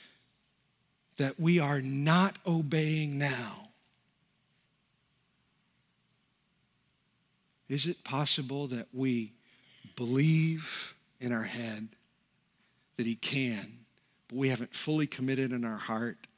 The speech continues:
that he will? If so, we have set ourselves in the same place that Peter did,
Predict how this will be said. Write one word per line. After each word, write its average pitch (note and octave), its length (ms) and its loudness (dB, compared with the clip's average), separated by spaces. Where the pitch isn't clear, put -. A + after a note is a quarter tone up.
that - 140 -14
he G2+ 180 -10
will? - 420 -14
If C#3 160 0
so, E3 560 -4
we A2 80 -4
have G2 100 -4
set D3+ 320 0
ourselves C#3 540 -4
in F2+ 100 -8
the - 60 -12
same C3 340 0
place B2 340 -4
that - 200 -12
Peter F2 240 -8
did, - 280 -20